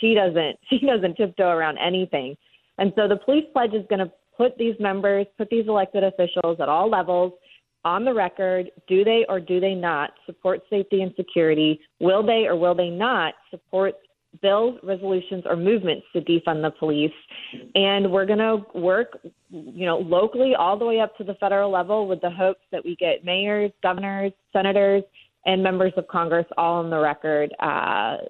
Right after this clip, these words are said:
coming out against the defund the police movement. I mean, it's, it really is a, a, a very interesting time that we even have to say this, but it's required. And it's what the conservative right should be doing right now to stand up,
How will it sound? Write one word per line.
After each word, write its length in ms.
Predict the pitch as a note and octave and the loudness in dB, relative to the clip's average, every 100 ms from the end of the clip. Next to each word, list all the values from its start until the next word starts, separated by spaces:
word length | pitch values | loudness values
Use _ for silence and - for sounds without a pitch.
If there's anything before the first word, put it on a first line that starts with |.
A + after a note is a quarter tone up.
| - _ | -16 _
coming 240 | - E3+ E3+ | -6 0 2
out 140 | D#3+ | 2
against 340 | E3+ E3 E3 - | 2 0 -2 -2
the 100 | E3 | 0
defund 360 | F3+ F#3 F#3+ | 0 0 0
the 100 | F#3 - | -2 0
police 200 | G#3 C4 | 0 0
movement. 360 | D#3 - G2+ G#2 | -4 -6 -6 -8
I 60 | - | -6
mean, 160 | D3+ D#3 | -4 -2
it's, 160 | D#3+ _ - | -4 _ 0
it 180 | D#3+ - | 2 4
really 320 | F3 F#3+ F3+ | 4 4 6
is 200 | F#3 F3 - | 4 2 -4
a, 220 | D#3 D3+ D3+ - | -2 -2 -2 -4
a, 220 | D3+ D3 - E3 | -8 -8 -10 -12
a 60 | |
very 360 | C#3+ F#3 F#3+ F#3 | -2 2 2 2
interesting 400 | F3+ F3 F3 E3 | 0 -2 -2 -4
time 280 | F3+ D#3+ D#3 | -2 -2 -2
that 100 | C#3 | 0
we 100 | D#3+ | 0
even 300 | F#3 F#3 F#3 | 2 0 0
have 200 | E3+ - | -2 -4
to 80 | D3+ _ | -12 _
say 180 | F3+ G3 | 2 4
this, 180 | E4 - _ | 2 0 _
but 140 | F3+ E3 | -2 -2
it's 120 | D#3+ | -4
required. 600 | D#3 - F#3+ E3+ G3+ D4+ E4 - - _ - | -10 -6 -2 0 0 0 -4 -16 -20 _ -4
And 120 | F3 | -2
it's 140 | F3 | 0
what 160 | F#3+ F#3+ | 0 -2
the 60 | F#3+ | -2
conservative 520 | F3+ F3 F3 E3+ D3+ | -4 -2 0 0 0
right 200 | E3 D#3 - | 0 0 -4
should 100 | D#3 | -10
be 60 | |
doing 400 | D3 F#3 G#3 G3 | -2 2 4 2
right 240 | E3+ D#3 A#2+ | 0 -4 -2
now 320 | D3+ D3 D3 | -2 0 -2
to 180 | C#3+ D3+ _ _ | -4 -12 _ _
stand 360 | E3+ E3 D#3 | 0 0 0
up, 360 | D#3+ D#3 - | 0 0 -2